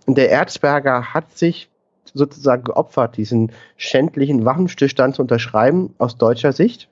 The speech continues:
Ja, ich sag aus damaliger deutscher Sicht, ja, bewusst. Und,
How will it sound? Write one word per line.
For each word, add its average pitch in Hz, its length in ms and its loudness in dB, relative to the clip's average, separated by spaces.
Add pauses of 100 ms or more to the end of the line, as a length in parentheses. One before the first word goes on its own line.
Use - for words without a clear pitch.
Ja, 117 160 0
ich 113 100 -4
sag - 300 -2
aus 117 100 -10
damaliger 117 520 2
deutscher 107 400 -2
Sicht, 160 340 -2 (160)
ja, 135 180 2 (160)
bewusst. 120 420 -2 (540)
Und, 131 420 2